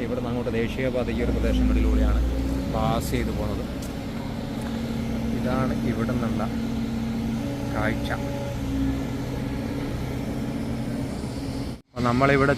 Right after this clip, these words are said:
ചോദിച്ചപ്പോൾ മനസ്സിലായത് അത് ഹോളായിരുന്നു എന്നാണത്. ഹാൾ, ഹോൾ, ഹാൾ എന്നൊക്കെ പറയും. അപ്പോൾ നമ്മളെ ബെഡ്റൂമിൻ്റെ ഹാളായിരുന്നു. ഹാളിനകത്ത് രാത്രി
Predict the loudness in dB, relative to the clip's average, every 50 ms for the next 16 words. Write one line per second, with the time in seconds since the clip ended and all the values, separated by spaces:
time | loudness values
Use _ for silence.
0 | 2 2 2 4 4 4 2 4 4 4 4 4 4 4 6 6 6 4 4 2
1 | 0 0 -2 -4 -4 -4 -4 -4 -4 -4 -2 0 2 4 4 4 6 6 8 8
2 | 10 10 10 10 10 10 8 6 4 4 4 4 4 4 2 2 0 -2 -2 -2
3 | -4 -4 -4 -4 -4 -4 -4 -4 -2 -2 -2 -2 -2 -2 0 0 -2 0 0 0
4 | 2 2 6 8 10 10 10 10 8 6 4 0 0 0 2 4 4 4 4 2
5 | 0 -2 2 6 8 8 8 6 4 0 0 0 0 2 2 2 2 2 2 0
6 | 0 0 -2 -2 -2 -2 -4 -2 0 2 4 6 6 6 6 6 6 6 4 6
7 | 6 4 6 6 6 6 6 8 8 8 8 8 8 6 6 6 4 2 2 4
8 | 6 6 8 8 8 6 6 4 4 4 2 2 4 2 2 4 4 2 2 2
9 | 2